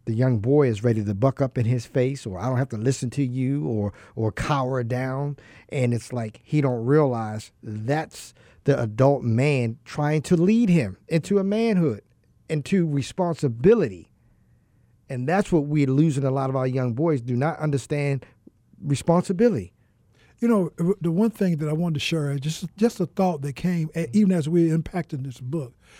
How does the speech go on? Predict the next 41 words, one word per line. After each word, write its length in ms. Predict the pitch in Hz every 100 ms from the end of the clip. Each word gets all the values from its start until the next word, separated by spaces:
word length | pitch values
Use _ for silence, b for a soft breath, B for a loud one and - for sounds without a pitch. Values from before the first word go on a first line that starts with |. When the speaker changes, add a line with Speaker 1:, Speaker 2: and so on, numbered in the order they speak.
| B B B 151
Speaker 2:
Uh, 120 | 151
one 200 | 156 240
of 80 | 190
my 120 | 147
field 300 | - 196 160
directors 420 | 139 143 127 117
spoke 240 | - 175
with 80 | 143
me 160 | 147 135
earlier 200 | 175 165
before, 460 | 139 - 147 143
before 380 | 123 131 - 127
I 60 | 123
came 360 | - 165 165
here. 420 | 131 - 147 123 120 -
Speaker 1:
Yes. 440 | 92 90 - - -
Speaker 2:
And 140 | 185
he 100 | 226
shared 340 | 254 247 254 190
with 140 | 156
me 120 | 151
about 320 | 139 135 156
an 80 | 143 -
issue. 420 | 160 - 135 135 -
He, 200 | 165 175
he's 280 | 170 226
a 80 | 185
young 280 | 156 170 160
man 240 | 160 160 143
that, 220 | 139 135 B B B -
uh, 220 | 139 135
gone 420 | 135 170 196 185 -
to, 140 | 165 156
went 260 | 156 160 220
to 80 | 185
prison 480 | - 190 185 160 160
at, 140 | 156 147 _ _ - -
in, 200 | 165 156
in 100 | 165
his 160 | 156 - -
early 420 | 180 170 147 143